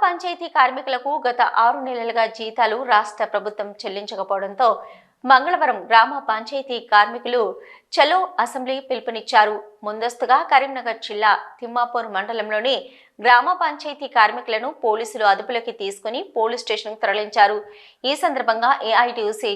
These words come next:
జిల్లా ఉపాధ్యక్షులు పిట్టల శ్రీనివాస్, సిపిఐ మండల కార్యదర్శి బోయిన తిరుపతి వారికి మద్దతు తెలిపి మీడియాతో మాట్లాడారు. గ్రామ పంచాయతీలో పనిచేస్తున్న సిబ్బందికి లేబర్ చట్టం ప్రకారం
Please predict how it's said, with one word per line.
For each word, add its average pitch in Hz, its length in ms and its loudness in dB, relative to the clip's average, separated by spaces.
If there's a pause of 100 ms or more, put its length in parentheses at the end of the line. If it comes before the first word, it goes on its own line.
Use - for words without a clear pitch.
(120)
జిల్లా 214 260 0
ఉపాధ్యక్షులు 202 640 2 (460)
పిట్టల 302 400 0
శ్రీనివాస్, 226 440 4 (300)
సిపిఐ 294 380 -4 (100)
మండల 226 320 0
కార్యదర్శి 220 480 0 (420)
బోయిన 254 360 6 (100)
తిరుపతి 226 400 -4 (200)
వారికి 226 300 2
మద్దతు 220 440 0 (100)
తెలిపి 220 280 -2 (300)
మీడియాతో 233 480 -2
మాట్లాడారు. 214 640 4 (460)
గ్రామ 262 260 6 (160)
పంచాయతీలో 247 680 -4
పనిచేస్తున్న 214 540 -4
సిబ్బందికి 214 600 -4 (480)
లేబర్ 294 460 6
చట్టం 233 380 0
ప్రకారం 214 340 4